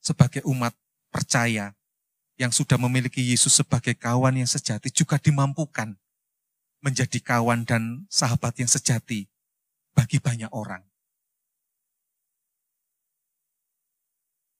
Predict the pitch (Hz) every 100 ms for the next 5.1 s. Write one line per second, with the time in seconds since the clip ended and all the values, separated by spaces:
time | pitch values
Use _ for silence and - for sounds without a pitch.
0 | _ _ _ 151 170 170 202 175 175 -
1 | 190 160 139 127 135 - 120 101 _ _
2 | _ _ _ _ _ _ _ _ _ _
3 | _ - - 139 - - 131 - 127 104
4 | 98 98 _ _ - 101 113 - 101 95